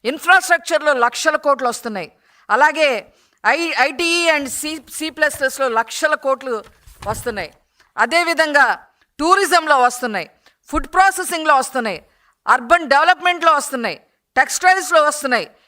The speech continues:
హెల్త్ కేర్లో వస్తున్నాయి, ఎడ్యుకేషన్లో కూడా వస్తున్నాయి. ఇలా కాకుండా ఈ సెక్టార్స్ కాకుండా other సెక్టార్స్ నుంచి కూడా లక్షల కోట్ల పెట్టుబడులు ఈరోజు రాబోతా ఉన్నాయి. Hats off, hats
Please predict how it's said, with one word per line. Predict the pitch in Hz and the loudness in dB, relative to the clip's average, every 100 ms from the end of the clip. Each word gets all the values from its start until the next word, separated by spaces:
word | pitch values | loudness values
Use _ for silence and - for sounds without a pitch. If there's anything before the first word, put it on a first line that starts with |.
| _ - | _ -2
హెల్త్ | 302 339 381 | -2 -2 -4
కేర్లో | 359 349 339 | 0 2 2
వస్తున్నాయి, | 302 - 277 254 185 - _ _ | 2 0 -2 -2 -4 -10 _ _
ఎడ్యుకేషన్లో | 190 208 247 349 349 302 262 240 | -8 -4 -2 -2 -2 -2 -2 -2
కూడా | 240 | 0
వస్తున్నాయి. | 226 196 - 202 170 - _ _ _ | -2 -2 -6 -10 -12 -14 _ _ _
ఇలా | 208 294 330 | -2 2 2
కాకుండా | 320 285 - 277 262 214 - _ _ - | 4 2 0 0 2 2 -2 _ _ -10
ఈ | 254 | -6
సెక్టార్స్ | 320 294 285 320 330 - | 0 2 2 0 -2 0
కాకుండా | 277 262 269 233 | 0 0 2 2
other | 226 320 | 2 0
సెక్టార్స్ | 302 285 285 277 - | -2 -4 -2 -4 -4
నుంచి | 240 226 | -10 -8
కూడా | 226 247 240 214 202 - _ _ 180 | -2 2 2 2 -2 -8 _ _ -4
లక్షల | 196 - 294 294 | -4 -2 -2 0
కోట్ల | 285 247 226 233 | -2 -4 -6 -10
పెట్టుబడులు | 214 190 202 214 196 | -12 -12 -12 -12 -10
ఈరోజు | 185 180 | -12 -10
రాబోతా | 170 170 175 175 156 | -8 -8 -10 -12 -14
ఉన్నాయి. | 143 143 _ _ - - _ _ _ _ _ _ _ _ - - | -16 -20 _ _ -20 -20 _ _ _ _ _ _ _ _ -20 -4
Hats | 220 - | -4 0
off, | 262 240 - - _ _ _ _ _ _ _ _ _ 226 | 0 0 -4 -20 _ _ _ _ _ _ _ _ _ 2
hats | 277 311 - | 2 2 0